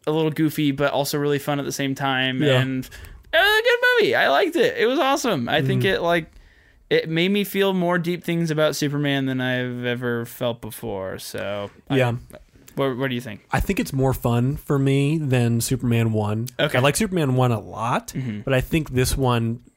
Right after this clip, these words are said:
Speaker 2: makes more sense to me just because Luthor in this universe isn't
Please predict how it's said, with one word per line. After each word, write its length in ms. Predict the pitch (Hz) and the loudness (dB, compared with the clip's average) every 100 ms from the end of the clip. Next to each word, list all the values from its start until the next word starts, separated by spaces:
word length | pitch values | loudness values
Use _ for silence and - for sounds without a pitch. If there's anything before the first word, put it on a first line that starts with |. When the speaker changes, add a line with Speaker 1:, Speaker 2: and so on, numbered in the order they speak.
| - - | -20 -6
Speaker 2:
makes 360 | 147 117 117 - | 0 2 0 0
more 200 | 120 110 | 0 0
sense 340 | - 117 120 | 0 0 0
to 80 | 139 | 0
me 160 | 135 135 | 0 2
just 180 | 120 - | 0 0
because 300 | 120 120 113 | 0 -2 2
Luthor 580 | 120 123 131 123 123 | 2 2 2 4 4
in 160 | 117 120 | 2 2
this 400 | 117 117 117 - - | 2 2 0 -8 -8
universe 640 | 127 117 135 190 214 - - - - - _ | -2 0 2 0 0 -2 -6 -14 -20 -20 _
isn't 480 | - 117 123 127 | 0 2 4 2